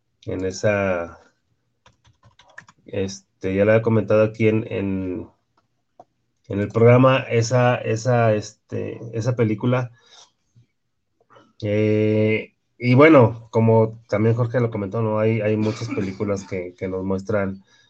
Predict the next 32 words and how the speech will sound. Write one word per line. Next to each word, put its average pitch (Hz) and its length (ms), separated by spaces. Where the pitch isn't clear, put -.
este, 92 640
las 90 240
verdades, 98 640
que 98 120
nos 92 160
dicen 98 220
las 98 140
verdades. 92 640
Eh, 95 580
hay 120 320
unas 135 460
que 113 140
son 117 220
verdades 117 420
a 98 60
medias, 131 640
hay 104 100
otras 104 400
que - 140
son 101 240
verdades 104 440
disfrazadas, 104 640
pero 113 180
al 98 60
final 104 220
de 113 120
cuentas, 117 260
pues - 160
sí 107 80
nos 110 140
muestran, 104 440
mu-, 98 280